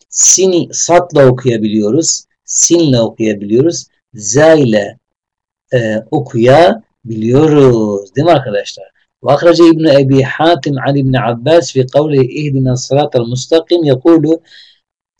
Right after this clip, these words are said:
E, peki anlamı nedir? Ne demek ihdina?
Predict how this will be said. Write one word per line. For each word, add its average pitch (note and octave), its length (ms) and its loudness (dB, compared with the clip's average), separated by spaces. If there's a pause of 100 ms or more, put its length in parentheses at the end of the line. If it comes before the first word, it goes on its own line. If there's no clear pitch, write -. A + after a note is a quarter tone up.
E, C3 100 -10
peki D3 300 -6
anlamı C3 420 0
nedir? B2+ 460 0 (140)
Ne E3 100 0
demek C#3 280 0 (100)
ihdina? C3 720 -2